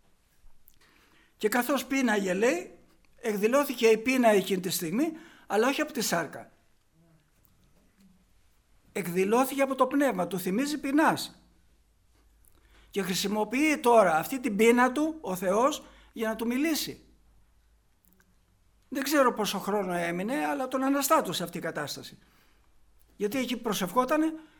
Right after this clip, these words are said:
βλέπει και κατεβαίνει ένα σεντόνι δίπλα του, το οποίο ήταν, λέει, από τα τέσσερα σημεία δεμένο, δεν έβλεπε ποιος το κράταγε,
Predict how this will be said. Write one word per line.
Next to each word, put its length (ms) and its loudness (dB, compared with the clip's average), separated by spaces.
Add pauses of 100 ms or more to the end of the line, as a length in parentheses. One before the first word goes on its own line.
(140)
βλέπει 220 0
και 80 -4
κατεβαίνει 360 -2
ένα 100 -4
σεντόνι 400 -2
δίπλα 280 -2
του, 340 -12 (1400)
το 80 -6
οποίο 120 -4
ήταν, 300 0
λέει, 120 4
από 80 0
τα 120 -2
τέσσερα 340 0
σημεία 380 0
δεμένο, 540 0 (360)
δεν 200 -4
έβλεπε 340 -2
ποιος 200 -6
το 80 -8
κράταγε, 560 -4